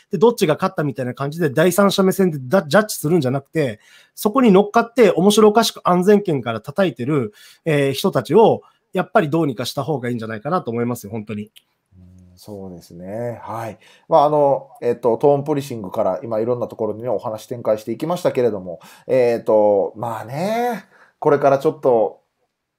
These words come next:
Speaker 2: えー、いろいろ批判がまた巻き起こることもあると思うんですけれども、必ずね、今日、えっと、僕とかマバプリさんが、えー、出したようなお話、出てくると思いますんで、「そんな言い方」
Speaker 1: うん。
Speaker 2: みたいな、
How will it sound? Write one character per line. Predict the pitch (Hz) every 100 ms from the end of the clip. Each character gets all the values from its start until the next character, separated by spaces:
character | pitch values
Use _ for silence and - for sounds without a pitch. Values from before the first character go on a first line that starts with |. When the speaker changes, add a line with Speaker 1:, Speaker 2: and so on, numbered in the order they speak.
| -
Speaker 2:
え | 110 110 104 104 104 104 -
ー、 |
い |
ろ | 139
い | 131
ろ |
批 | 117 131
判 | 131 131 127
が | 135
ま | 143
た | 147
巻 | 107 123 170
き |
起 |
こ | 180
る | 180
こ | 190
と |
も | 110 98
あ |
る | 151
と | 127
思 | 185
う | 233
ん |
で | 127
す | -
け | 98
れ |
ど | 92
も、 | 87
必 | - 277 285
ず | 262
ね、 | 247 240 _ -
今 | 175 165 160
日、 | - _
え | 123
っ |
と、 | 113 117 110 98 92 90 87
僕 | - 120 -
と |
か | 107
マ | 113
バ | 113
プ | 110
リ | 117
さ | 113
ん | 110
が、 | 110 104 - _ _ _ _ _ _
え | 107 101
ー、 |
出 | 90
し | -
た | 127
よ | 123 113
う |
な | 95 85 -
お | 92
話、 | 127 120 117 98 - _
出 | 139 185
て | 262
く | 208
る | 143
と | 107
思 | 113
い |
ま | 117
す | 113
ん | 101
で、 | 95 95 85 _ _ _
「そ | - 160
ん | 190
な | 185
言 | 170
い | 170
方」 | 151 147 143
Speaker 1:
う | 117
ん。 |
Speaker 2:
み |
た | 104
い | 98
な、 | 82